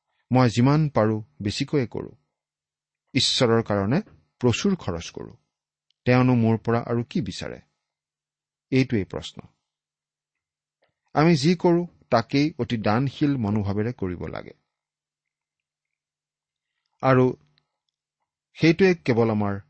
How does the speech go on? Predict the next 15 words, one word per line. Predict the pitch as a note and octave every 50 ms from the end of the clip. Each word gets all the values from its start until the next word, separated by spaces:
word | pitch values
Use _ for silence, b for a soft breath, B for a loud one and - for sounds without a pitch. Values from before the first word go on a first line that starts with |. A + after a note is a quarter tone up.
| _ _ -
কৰণীয় | - G#2 G2 G2 G2 G2+ G2+ G2 G2
কাম | - F#2+ F2+ F2+
নে? | F#2+ G#2+ C#3 E3+ _ _ _ _ _ _ _ _ _ _ _ _ _ _ _ _ _ _ _ _ _ _ _ _ _ _ _ _
আমাৰ | - A#2 A#2+ B2 A#2+ A#2 A#2
বাৰু | A2+ A#2 A2+ A2+ A2 - -
সেইটোৱেই | A#2+ A2 - - A#2 B2+ C#3
সমস্যা | C3+ - C#3+ D3 C#3+ - - F3 E3
নে? | F#3+ A3+ _ _ _ _ _ _ _ _ _ _ _ _ _ _ _ _ _ _ _ _ _ _ _ _ _ _ _ _ _ _ _ _ _ _ _ -
মই | B2 B2+ C3+ C#3 C3+
যি | A2 A#2+ D#3 D#3
কৰিছো | - - A#2+ C3 C3+ - - F2+ F2 - _ _ _ _ -
সেইটো | A2+ G#2+ F#2 A2
যথেষ্ট | F#2+ F#2+ - A2 G#2+ - - A2+
হোৱা | F#2 F#2+ F#2+ F2+
নাইনে? | E2+ E2 E2+ F#2 G2+ B2